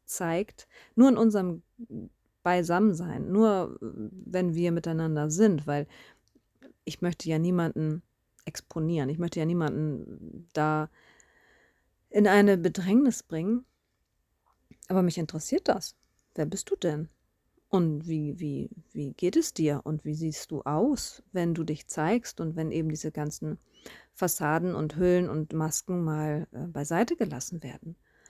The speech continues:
Du kannst die ja in deinem Potpourri lassen und auch in deinem Kleiderschrank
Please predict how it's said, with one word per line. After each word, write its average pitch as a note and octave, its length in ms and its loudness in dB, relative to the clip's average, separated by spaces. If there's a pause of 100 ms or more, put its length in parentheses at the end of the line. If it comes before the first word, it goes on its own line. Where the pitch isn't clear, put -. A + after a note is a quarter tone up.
(200)
Du E3+ 100 -2
kannst F3 320 0
die F#3 80 2
ja E3+ 120 2
in D#3+ 120 0
deinem D3+ 540 -2 (280)
Potpourri E3+ 460 6
lassen F#3 360 2
und D3+ 160 -2
auch D3 140 -6
in D3+ 80 -6
deinem C3+ 220 -6
Kleiderschrank F3+ 720 -2